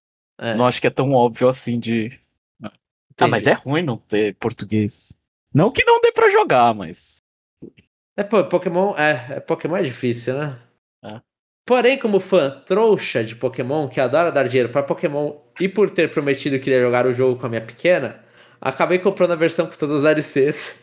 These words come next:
Speaker 1: <laughs> e tive um pequeno desconto. Mas ainda assim achei caro. Até porque eu acho um absurdo lançar um jogo e no Day One não ter só um, mas dois pacotes de D L C.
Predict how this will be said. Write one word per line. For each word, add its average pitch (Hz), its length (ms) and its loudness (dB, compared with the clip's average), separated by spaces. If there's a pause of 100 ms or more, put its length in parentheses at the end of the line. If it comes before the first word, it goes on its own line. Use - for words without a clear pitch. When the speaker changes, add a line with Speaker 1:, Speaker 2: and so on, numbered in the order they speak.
(140)
Speaker 1:
<laughs> - 160 -14
e 185 100 4
tive 180 240 0
um 180 60 2
pequeno 170 340 0
desconto. 131 560 -4 (440)
Mas 139 220 2
ainda 147 240 4
assim 160 380 -2
achei 175 300 0
caro. 117 500 -2 (460)
Até 123 260 2
porque 139 160 -4
eu 175 60 4
acho 147 200 0
um 151 40 0
absurdo 175 400 -2
lançar 170 320 0
um 160 80 -2
jogo 165 320 0
e 170 80 -2
no 175 80 0
Day 180 180 4
One 160 160 2
não 180 140 0
ter 190 400 0
só - 420 -2
um, 190 320 -6
mas 156 240 0
dois 165 180 2
pacotes 175 420 -2
de 151 40 -12
D 156 80 0
L 185 140 0
C. - 360 -6